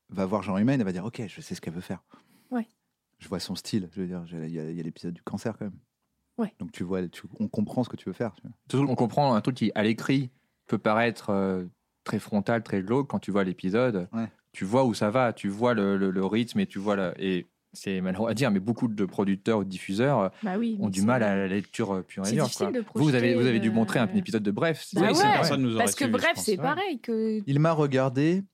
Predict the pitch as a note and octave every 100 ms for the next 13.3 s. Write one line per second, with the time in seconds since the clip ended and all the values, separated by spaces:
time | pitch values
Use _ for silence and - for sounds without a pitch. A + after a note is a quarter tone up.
0 | _ A2 - D#3 C#3 B2+ B2 A#2+ C3+ D3+
1 | D3 D#3+ - - B2+ A#2 G#2 F2+ G#2 G#2+
2 | A2+ G2 - G2 F#2+ A#2 D3+ D3+ D3+ -
3 | D3+ C3 B2 - - C3+ E3 E4+ E4 F4
4 | - C#4+ - - - - - B2+ B2 E3+
5 | D#3+ G#2+ E4 - - D3 - - D3 E3
6 | D#3 D3+ E3+ G3+ - D3 C#3+ F3+ - A#3
7 | C3+ B2 A#2+ A#2+ A#2 A2+ - - - -
8 | B2 E3 E3+ E3 D3+ - E3+ C#3+ D3+ C#3+
9 | A#2+ - - _ B2 D3 D3+ C#3+ C#3+ C3
10 | D#3+ B2+ A2 C3+ B2+ A#2 A#2+ D3+ - -
11 | _ - _ _ _ _ - - A#2 A2+
12 | A2+ G#2+ G#2 G#2 - C3+ C3+ C3 D#3 C3
13 | C3 D3+